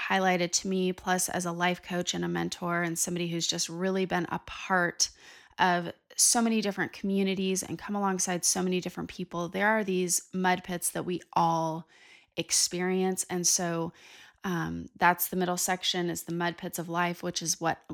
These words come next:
one of the chapters is what I'm gonna read out of today. And then the final section is slaying through the mud. And that's just getting a new perspective and learning how to rise and learning how to praise our way through it so that we can come out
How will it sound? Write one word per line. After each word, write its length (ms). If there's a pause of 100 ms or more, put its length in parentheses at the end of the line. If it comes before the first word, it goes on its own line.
(120)
one 220
of 60
the 80
chapters 420
is 160
what 220
I'm 200
gonna 140
read 180
out 200
of 100
today. 380
And 120
then 120
the 60
final 340
section 500
is 180
slaying 520
through 300
the 100
mud. 480 (360)
And 160
that's 320
just 420 (300)
getting 380
a 140
new 240
perspective 760
and 140
learning 320
how 160
to 80
rise 520
and 120
learning 240
how 140
to 100
praise 520
our 240
way 220
through 400
it 260 (300)
so 160
that 100
we 140
can 160
come 340
out 480